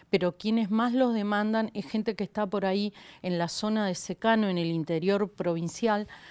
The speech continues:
Entonces ahí quiero agradecer a todos los gobiernos locales que nos ponen a disposición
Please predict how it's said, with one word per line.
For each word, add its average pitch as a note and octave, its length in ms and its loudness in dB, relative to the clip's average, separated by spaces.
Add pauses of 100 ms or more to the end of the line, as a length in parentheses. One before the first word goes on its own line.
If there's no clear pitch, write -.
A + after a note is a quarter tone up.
(160)
Entonces G#3 560 -4
ahí A3+ 380 0
quiero G#3+ 300 2
agradecer G3 540 0
a F3+ 80 2
todos G#3 260 0
los G3+ 160 0
gobiernos F#3+ 480 -2
locales A3 500 4
que - 140 -8
nos E3+ 160 -2
ponen G3 400 -2
a E3+ 80 -2
disposición F3+ 800 -6